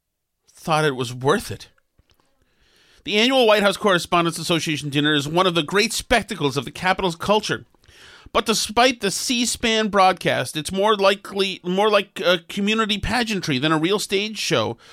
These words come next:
which means a review of the evening needs to include the audience as much as the official performers. On this night, the state of that audience was ultimately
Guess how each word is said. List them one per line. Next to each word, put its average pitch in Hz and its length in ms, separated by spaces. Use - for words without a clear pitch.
which 185 200
means 202 240
a 190 80
review 185 460
of 202 80
the 202 100
evening 190 380
needs 165 240
to 190 140
include 170 320
the 170 100
audience 180 460
as 147 120
much 143 220
as 151 120
the 160 120
official 165 380
performers. 196 640
On 208 140
this 277 260
night, 151 240
the 175 100
state 220 400
of 214 80
that 196 160
audience 170 340
was 175 220
ultimately 165 760